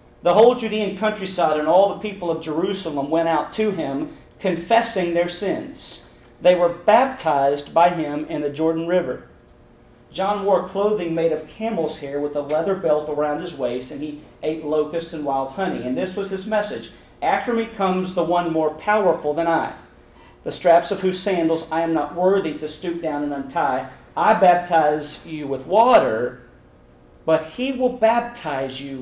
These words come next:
with the Holy Spirit.'" Okay, so I want to do my best to connect the baptism of Jesus. What's true for Jesus is also true for you and me, to also to our theme and what we're doing here this week, and we're talking about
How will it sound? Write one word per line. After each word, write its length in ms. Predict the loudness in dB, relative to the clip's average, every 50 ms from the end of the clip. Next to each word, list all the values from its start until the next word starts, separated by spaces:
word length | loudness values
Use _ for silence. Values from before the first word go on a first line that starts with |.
| -10 -6
with 680 | -4 -4 -2 -2 -2 -4 -6 -8 -12 -18 -20 -20 -20 -20 -20 -20 -20 -20 -20 _ _ -20 -20 -20
the 220 | -12 -8 -8 -8 -6
Holy 320 | -4 -4 -4 -4 -4 -6
Spirit.'" 800 | -6 -10 -10 -6 -2 -2 -2 -2 -2 -6 -10 -14 -14 -14 -14 -14 -16 -20 -20 -20 -20 -20 -20 -20 -20 -20 -20 -20 -20 -20 -20 -20 -20 -20 -20 -20 -20 -14 -10
Okay, 140 | -8 -6
so 140 | -4 -2 -2
I 60 | -2
want 120 | -2 -2 -4
to 60 | -2
do 120 | -4 -2
my 180 | -2 0 -2 -2
best 400 | -2 0 2 4 4 4 2 -2
to 60 | -6 -8
connect 540 | -8 -8 -6 -4 -4 -4 -4 -6 -10 -14 -18 -20 -20 -20 -20 -20 -20 -20 -12 -10
the 80 | -10 -8
baptism 640 | -4 -2 0 2 2 0 0 -2 -4 -2 -4 -4 -4
of 160 | -4 -6 -6
Jesus. 800 | -8 -8 -8 -6 -4 -4 -4 -4 -4 -6 -10 -12 -14 -16 -18 -20 -20 -20 -10
What's 240 | -6 -6 -4 -4 -6
true 220 | -6 -6 -4 -4 -4
for 160 | -6 -8 -8
Jesus 540 | -6 -6 -6 -6 -6 -6 -8 -10 -10 -10 -10
is 100 | -6 -4
also 460 | -2 -2 -2 -4 -4 -6 -6 -6 -8
true 220 | -6 -4 -4 -4
for 100 | -6 -8
you 220 | -10 -8 -8 -6 -6
and 100 | -6 -6
me, 340 | -6 -6 -6 -8 -10 -12 -18 -20 -20 -20 -20 -20 -20 -20 -20 -20 -14 -10
to 100 | -10 -6
also 480 | -2 0 0 0 0 0 0 0 0 0
to 160 | -2 0 2
our 120 | 2 0 0
theme 360 | 0 -2 -2 -2 -2 0 -2
and 100 | 0 0
what 160 | 0 0 0
we're 120 | -2 -4 -2
doing 340 | 0 0 0 0 0 -2
here 140 | -2 -4 -4
this 260 | -4 -4 -6 -6 -6
week, 220 | -6 -6 -6 -6 -4
and 100 | -4 -4
we're 80 | -4
talking 480 | -2 0 2 2 4 2 2 -2 -2 -2
about 540 | -2 0 0 2 2 2 2 0 -2 -6